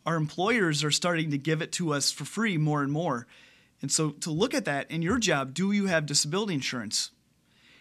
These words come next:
And it's usually a percentage of your income.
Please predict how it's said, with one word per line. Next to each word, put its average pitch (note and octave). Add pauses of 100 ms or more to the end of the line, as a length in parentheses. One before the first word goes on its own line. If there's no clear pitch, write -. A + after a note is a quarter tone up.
And D#3+
it's D#3+
usually E3+
a D#3
percentage D3+
of C3
your D#3+
income. D#3